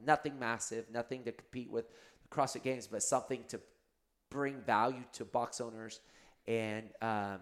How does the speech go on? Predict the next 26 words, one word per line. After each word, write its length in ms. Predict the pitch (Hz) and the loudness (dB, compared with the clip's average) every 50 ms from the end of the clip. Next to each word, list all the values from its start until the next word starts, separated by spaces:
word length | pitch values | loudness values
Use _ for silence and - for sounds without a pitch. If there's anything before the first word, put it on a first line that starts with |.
| - - | -10 -8
to 140 | - 117 107 | -6 -4 -4
showcase, 680 | - - - 139 127 127 - 135 127 120 117 113 - - - - - - - - _ _ _ - | -4 -2 0 0 -2 0 0 0 0 0 0 -2 -6 -12 -14 -20 -20 -20 -20 -20 _ _ _ -4
uh, 360 | - 113 110 107 107 101 101 98 - - - | 0 0 2 2 2 0 -2 -4 -6 -4 2
functional 360 | - 131 131 131 - 131 117 | 4 4 4 2 -2 -6 -6
fitness 720 | - - - 131 131 131 120 120 - - - - - - - - | -6 -4 -4 -4 -2 -2 -4 -4 -4 -2 -4 -4 -4 -6 -4 -4
as 120 | 123 123 | -4 -4
a 60 | 123 120 | -2 -4
sport. 480 | - - - 117 113 113 117 - - - - - - - - - - - - | -6 -6 -8 -6 -6 -6 -6 -8 -10 -14 -20 -20 -20 -20 -20 -20 -20 -10 -4
Uh, 340 | 113 113 110 107 107 104 101 - - - - - - - | -2 0 2 2 2 0 0 -2 -8 -18 -20 -20 -20 -12
so, 240 | - - - 156 139 | -6 0 4 4 8
like, 260 | 135 131 131 127 - | 8 8 8 8 6
why, 460 | 104 127 123 143 165 175 175 170 151 - - - - | 6 6 8 8 8 6 6 2 0 -2 -6 -14 -10
like, 300 | 131 131 139 127 117 - - - 110 | 0 2 4 4 4 0 -4 -12 0
what 160 | 113 147 165 | 4 6 6
is 140 | 170 180 170 | 6 4 4
that 180 | 165 156 - - | 4 2 2 2
gonna 160 | - 147 135 | 0 -2 -2
become? 420 | 117 120 - - - 143 160 156 - - | -2 -6 -6 -4 -6 -6 -6 -6 -4 -2
I 140 | 120 139 | 0 0
don't 240 | 151 165 147 131 120 | 2 0 -2 -2 -2
know, 320 | 123 127 151 147 123 110 107 | -2 0 2 2 0 0 0
but 140 | 120 117 - | 0 0 2
I 180 | - 131 131 127 127 127 127 | 4 2 2 2 0 -4 0
know 520 | 131 131 143 165 170 170 165 156 143 - - - | 4 6 6 6 6 6 2 0 -2 -6 -12 -8
with 260 | 110 127 135 131 131 - | 0 0 0 0 0 -2
the, 100 | 123 117 | -4 -4